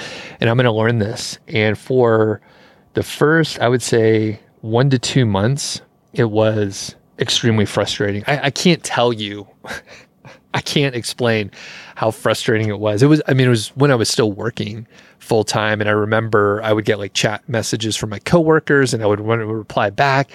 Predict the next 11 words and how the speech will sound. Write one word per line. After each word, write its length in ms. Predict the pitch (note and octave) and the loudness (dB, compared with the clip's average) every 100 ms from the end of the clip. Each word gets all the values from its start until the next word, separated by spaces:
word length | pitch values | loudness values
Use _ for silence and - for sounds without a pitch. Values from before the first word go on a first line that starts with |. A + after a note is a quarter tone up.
| - - | -20 -16
And 140 | - B2+ | -6 -6
I'm 60 | |
just 180 | A#2 - | -4 -6
like, 200 | A2 - - | -8 -14 -12
"Ah, 520 | - - G#3+ G3 D3 | -8 -2 0 0 0
I 40 | |
wanna 280 | C3+ D3+ E3 D3+ - | 2 2 2 -2 -2
get, 240 | F#3 F3+ - _ _ _ | 0 0 -4 _ _ _
I 80 | A#2 | -8
wanna 280 | G#2+ C#3+ F3+ | -2 0 0
get 380 | B2 - B2+ | -2 -2 -2